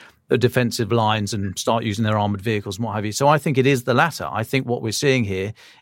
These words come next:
is the evidence that there is no real strategic reserve, 'cause they could, they should have shoved it in there to try and push the Ukrainians back and then hang on for winter. So I think what you said is absolutely right, Hamish. I don't think there is a strategic reserve. But whilst we're talking about winter,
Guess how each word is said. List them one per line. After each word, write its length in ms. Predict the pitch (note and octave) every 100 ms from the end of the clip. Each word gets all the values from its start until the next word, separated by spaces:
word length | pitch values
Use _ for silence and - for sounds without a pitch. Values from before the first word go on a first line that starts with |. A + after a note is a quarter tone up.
| -
is 240 | A#2+ G#2
the 300 | A#2+ A2+ G#2+ _ _ _ _ -
evidence 460 | C3+ A#2 A#2 A#2
that 120 | B2+ A2+
there 180 | C3+
is 140 | C#3+ A#2+
no 240 | C3 C3
real 240 | B2+ C3 A#2+
strategic 480 | - A#2+ C3 B2+
reserve, 380 | B2+ A2 E3 F#2+
'cause 100 | -
they 120 | A2
could, 300 | A2+ - E3
they 120 | D3 B2
should 300 | - F#3 B2+
have 120 | A2
shoved 320 | - C#3+ B2
it 80 | A#2+
in 160 | C#3
there 300 | F#2+ D2+ B2+ - - _
to 100 | -
try 180 | - C#3+
and 160 | C3 A#2+
push 220 | D#3+ -
the 100 | C#3+
Ukrainians 540 | C3+ C3+ D3 C#3 C3+
back 300 | - F3 B2 -
and 120 | C#3 C3
then 120 | A2+
hang 160 | C#3+
on 160 | A#2+ A2
for 180 | - A#2
winter. 380 | A2 F#2 G2+ F#2+
So 140 | B2
I 60 | B2+
think 180 | D#3+ C3+
what 100 | B2
you 80 |
said 220 | A2+ C3 A#2
is 100 | A#2+
absolutely 360 | - C3 A2+
right, 260 | B2 D3+ - _ - _ -
Hamish. 260 | G#2+ G2
I 100 | B2+
don't 180 | D3 C#3+
think 180 | D3+ C#3
there 140 | C3+
is 220 | F3+ A#2+ - _ _ _ _ _ _ _ -
a 80 |
strategic 480 | C3+ C3 B2+ A2 A#2
reserve. 380 | G#2+ G#2 G2+ G#2 - - _
But 120 | C3+
whilst 280 | C#3+ G3+ -
we're 60 |
talking 160 | E3+ F3+
about 300 | D#3+ D3+ A#2+
winter, 520 | D3 C#3 - F#2+ C3+